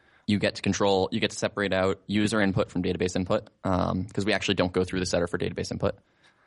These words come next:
It will affect everywhere that we do typecasting,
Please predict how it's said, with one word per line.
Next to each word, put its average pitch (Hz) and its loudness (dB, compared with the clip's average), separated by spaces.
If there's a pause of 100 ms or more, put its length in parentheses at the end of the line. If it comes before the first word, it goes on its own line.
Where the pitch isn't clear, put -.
(280)
It 120 0
will 107 4
affect 104 -2 (180)
everywhere 110 4
that 87 0
we 90 -2
do 85 -6
typecasting, 92 -4